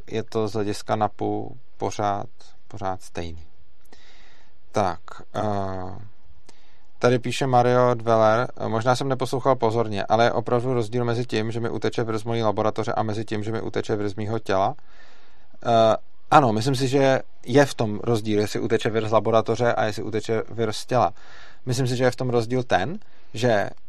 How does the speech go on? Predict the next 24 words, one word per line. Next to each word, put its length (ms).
když 240
se 140
mi 120
vir 220
dostane 380
do 100
těla, 360
tak 200
je 60
to 120
normální 840
působení 640
přírody 720
a 100
nejsem 580
toho 260
úplně 440
já 160
viník. 400
Je 100
to 420
o 120
tom, 300
že 240